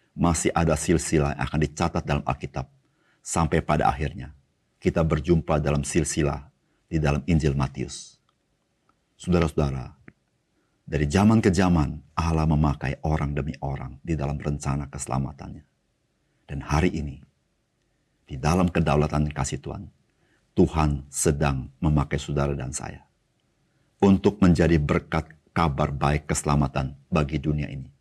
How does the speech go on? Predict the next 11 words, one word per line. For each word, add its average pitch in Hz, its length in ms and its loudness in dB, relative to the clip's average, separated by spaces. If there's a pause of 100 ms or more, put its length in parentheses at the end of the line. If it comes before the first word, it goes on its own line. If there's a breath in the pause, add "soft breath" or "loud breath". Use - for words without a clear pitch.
(1080)
Saudara 92 240 2
yang 92 160 2
kasih 78 160 2
dalam 71 160 0
Tuhan, 71 240 -4
rencana 92 480 2
Allah 80 320 0
ini 71 240 -8 (800)
pasti 95 400 0
terwujud. 73 480 0 (1500)
Pertanyaannya, 73 640 -2